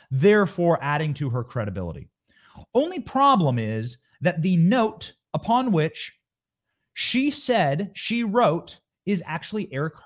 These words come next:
Hirschman's note. She didn't write it. It's Eric Hirschman's obvious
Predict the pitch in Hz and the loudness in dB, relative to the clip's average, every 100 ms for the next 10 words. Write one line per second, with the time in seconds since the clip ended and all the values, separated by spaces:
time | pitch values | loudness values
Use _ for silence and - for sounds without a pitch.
0 | - 302 - 202 147 - 110 87 - - | -10 -8 -4 -2 -2 -2 -4 -6 -8 -20
1 | _ _ - - 202 190 165 - 135 226 | _ _ -8 -2 2 2 2 0 2 2
2 | 269 262 - _ _ _ _ 196 185 - | 2 -4 -10 _ _ _ _ -2 -2 -4
3 | 185 220 220 202 190 - 180 147 - _ | -4 -4 -4 -4 -4 -2 -2 -2 -8 _
4 | - 185 190 202 170 | -2 0 2 0 -2